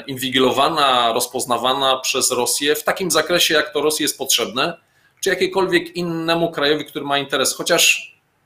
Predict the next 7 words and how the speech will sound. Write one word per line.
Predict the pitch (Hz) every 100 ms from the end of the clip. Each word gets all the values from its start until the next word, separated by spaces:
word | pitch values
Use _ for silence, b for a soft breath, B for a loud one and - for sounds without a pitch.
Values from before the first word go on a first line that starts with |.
| _ _
głównym | 120 151 190 190 147
zagrożeniem | 139 135 135 151 147
dla | 131
Polski | - 143 - - 127 127 -
w |
sensie | - 139 147
wywiadowczym, | 127 123 131 131 160 156